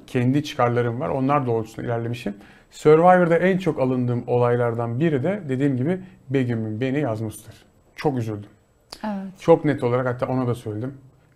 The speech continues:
Speaker 1: "Bir daha," dedim, "seninle ben ne panorama masasına otururum." Yani, yani beraber bir şeyde sana güvenemem. Güvenemeyeceğim kişiyle de iş yapmam. Kesinlikle bunu söyledim ona
Speaker 2: Dediğini
Speaker 1: yani.
Speaker 2: yapacak mısın peki?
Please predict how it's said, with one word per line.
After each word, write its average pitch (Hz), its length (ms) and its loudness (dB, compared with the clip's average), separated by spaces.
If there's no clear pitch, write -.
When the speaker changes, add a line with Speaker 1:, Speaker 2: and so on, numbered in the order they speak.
Speaker 1:
"Bir 123 60 -4
daha," 120 160 2
dedim, 120 180 -4
"seninle 117 340 -4
ben 117 260 -4
ne 123 120 -2
panorama 120 440 -2
masasına 139 400 -6
otururum." 135 460 -8
Yani, 117 300 -4
yani 117 380 -4
beraber 180 440 8
bir 165 60 0
şeyde 151 220 -2
sana 151 220 -2
güvenemem. 135 560 0
Güvenemeyeceğim 135 640 2
kişiyle 123 400 -4
de 139 60 -2
iş 127 200 -4
yapmam. 120 380 -4
Kesinlikle 123 520 -6
bunu 117 100 -4
söyledim 113 320 -4
ona 226 60 2
Speaker 2:
Dediğini 202 180 -2
Speaker 1:
yani. 214 80 -2
Speaker 2:
yapacak 233 360 -6
mısın 190 300 -6
peki? - 240 -12